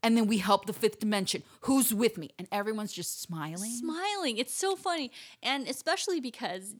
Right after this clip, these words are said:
Speaker 2: Janeway <laughs> just
Speaker 1: Janeway, sassy pants,
Speaker 2: she's,
Speaker 1: Janeway.
Speaker 2: she's smirking and she's looking over her shoulder because as soon as Tom says that there is a female ally of Chaotica's that, like, he's fallen in love with and that now has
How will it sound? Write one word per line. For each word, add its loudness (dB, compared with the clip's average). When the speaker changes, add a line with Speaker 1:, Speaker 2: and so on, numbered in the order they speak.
Speaker 2:
Janeway -6
<laughs> -8
just -4
Speaker 1:
Janeway, 0
sassy 6
pants, -4
Speaker 2:
she's, 8
Speaker 1:
Janeway. -6
Speaker 2:
she's 2
smirking -6
and -4
she's -2
looking -4
over -4
her -8
shoulder -10
because -6
as -4
soon -6
as -4
Tom -6
says -6
that -6
there -4
is -6
a 0
female -2
ally 2
of -4
Chaotica's -2
that, -2
like, -6
he's -8
fallen -2
in -4
love -2
with -4
and -10
that -6
now -4
has -12